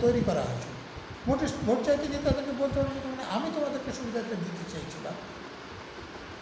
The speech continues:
কিছু লোক হাইকোর্টে গিয়ে এটা বন্ধ করে দিল, অতএব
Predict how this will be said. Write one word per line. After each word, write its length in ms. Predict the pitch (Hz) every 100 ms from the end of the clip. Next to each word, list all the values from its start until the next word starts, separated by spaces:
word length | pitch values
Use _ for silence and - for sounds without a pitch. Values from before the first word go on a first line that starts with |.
| - - - - - - -
কিছু 220 | 285 277
লোক 220 | 294 269 208
হাইকোর্টে 380 | 247 254 247 233
গিয়ে 140 | 262
এটা 120 | 214
বন্ধ 360 | 214 190 165 170
করে 120 | 165
দিল, 180 | 160 156 202 - - - - - - -
অতএব 240 | 240 311